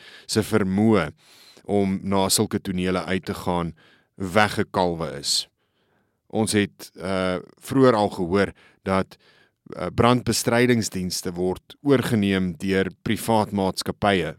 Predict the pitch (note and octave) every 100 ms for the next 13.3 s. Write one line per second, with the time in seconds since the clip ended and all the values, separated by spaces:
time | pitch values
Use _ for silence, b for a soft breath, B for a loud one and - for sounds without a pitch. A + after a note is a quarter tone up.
0 | - F2 G2 F#2 G2 F#2+ F#2 F2+ F#2+ -
1 | G2+ - F#2+ F2 G#2 G2 F2 E2+ - F2+
2 | B B B B B B - - G#2 G2+
3 | F#2+ F#2 F2+ F2+ F2+ F2 F#2+ G#2+ A2 E2+
4 | G#2 G2 F#2 A2+ G#2 - F#2+ E2+ E2+ b
5 | b b b F2 A2 G#2+ G#2+ - D2+ C#2+
6 | _ _ _ _ _ _ _ - F#2+ G2+
7 | G#2 G#2+ A2 G2+ G2 G2+ F#2+ - E2+ D#2+
8 | - D2 D#2+ _ _ _ _ _ _ _
9 | _ _ _ _ _ _ - - A2 F2+
10 | - G2+ A2 A2 A#2 - B2 G#2+ G2 D#2+
11 | - - - F#2+ F#2 F2 F#2 D#2 D2+ _
12 | _ B B B B - F2+ F#2 - -
13 | F#2+ F#2 F2+